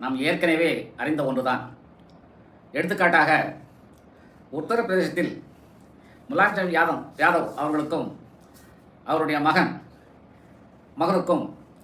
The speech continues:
இல்ல அவருடைய உறவுகளுக்கும் ஏற்படுகின்ற ஒரு மோதலை நாம் ஏற்கனவே அறிவோம். அதே போல பீகார் மாநிலத்திலே லல்லு பிரசாத் யாதவ்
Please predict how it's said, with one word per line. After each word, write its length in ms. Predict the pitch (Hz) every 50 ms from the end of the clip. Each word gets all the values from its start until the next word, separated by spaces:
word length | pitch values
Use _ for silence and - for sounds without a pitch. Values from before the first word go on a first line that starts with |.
| - - - - - - - - - - 147
இல்ல 120 | 165 165 165 156 151
அவருடைய 320 | 156 156 156 151 151 143 131 113 - - - - - - - 143
உறவுகளுக்கும் 560 | 151 185 196 190 185 175 156 - 165 165 147 120 - - - - 151
ஏற்படுகின்ற 420 | 165 165 170 160 156 143 135 135 131 117 101 - - - - - - - - -
ஒரு 100 | 143 143 143
மோதலை 280 | 156 170 156 165 170 165 127 107 - - - -
நாம் 160 | 127 139 135 151
ஏற்கனவே 300 | 151 151 156 147 147 143 131
அறிவோம். 260 | 131 139 135 120 101 - - - - - - - - - - - - - - - - - - 135
அதே 140 | 156 208 214 180 180
போல 180 | 180 185 180 170 180
பீகார் 280 | 196 190 202 202 180 170
மாநிலத்திலே 460 | 170 165 160 156 143 151 151 160 151 117 104 - - - - - - - - - - - - - - - - - - - - - - -
லல்லு 180 | 143 180 226 -
பிரசாத் 300 | 208 196 185 180 - 156 160
யாதவ் 260 | 160 147 156 -